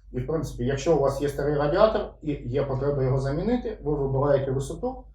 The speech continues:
і купляєте радіатор під свій розмір, котрий вам саме і потрібен. По довжині радіатори діляться у нас від чотириста до трьох метрів, якщо брати стандартні радіатори.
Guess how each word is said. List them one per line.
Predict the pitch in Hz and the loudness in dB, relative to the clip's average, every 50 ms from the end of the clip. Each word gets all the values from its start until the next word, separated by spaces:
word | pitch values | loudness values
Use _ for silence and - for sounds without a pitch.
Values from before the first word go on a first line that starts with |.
| - - - | -20 -12 -10
і | 127 | -10
купляєте | 117 127 131 - 180 185 190 190 147 | -8 -8 -2 0 2 2 2 2 0
радіатор | 120 113 - - 135 151 165 - - 120 113 - | 0 0 0 2 4 4 4 4 2 0 -4 -6
під | - 113 110 - | -6 -8 -8 -8
свій | - - 117 120 | -8 -6 -6 -2
розмір, | 123 160 160 - - 113 - - | 0 0 0 0 -2 -6 -8 -8
котрий | 135 139 117 113 110 107 | -8 -8 -6 -4 -4 -4
вам | 101 98 - - - - | -4 -6 -8 -12 -14 -18
саме | - - - 131 131 131 - - - | -14 -6 -2 -2 0 0 -2 -4 -4
і | 123 120 | -6 -6
потрібен. | 113 - 113 - - 95 95 90 - 85 - - - - - - - - - - - - - | -6 -6 -8 -10 -10 -10 -12 -12 -12 -14 -18 -20 -20 -20 -20 -20 -20 -20 -20 -20 -20 -20 -8
По | - 151 | -6 -4
довжині | 151 180 185 185 226 269 339 349 - - | -2 -2 -2 -2 0 0 -2 -2 -2 -2
радіатори | 180 165 175 175 175 175 170 156 147 | 0 2 2 2 2 2 2 0 0
діляться | 147 151 147 143 - - 127 | 0 0 0 0 0 0 0
у | 123 123 | 0 0
нас | 120 113 - - - | 0 0 -2 -4 -2
від | 165 190 185 180 - | -2 -2 -2 -2 -6
чотириста | - - - 165 151 151 - - - 254 254 - - | -12 -6 -4 -2 -2 -2 -2 0 2 2 2 2 0
до | 139 123 156 170 | 0 0 2 0
трьох | 165 - - - 143 143 143 - | 0 -2 -4 -2 0 0 0 -2
метрів, | 110 101 95 - - - - - 107 | -4 -6 -8 -8 -12 -16 -16 -8 -6
якщо | 107 107 - - 160 165 | -6 -6 0 2 2 2
брати | - - - 127 131 - 117 | 2 2 0 0 0 0 -2
стандартні | - - - - - 117 117 107 - - - - - - - | -8 -10 -10 -6 -4 -2 -2 -2 -4 -6 -10 -10 -12 -12 -12
радіатори. | 98 95 98 90 - - - - - | -10 -8 -8 -8 -8 -10 -12 -16 -20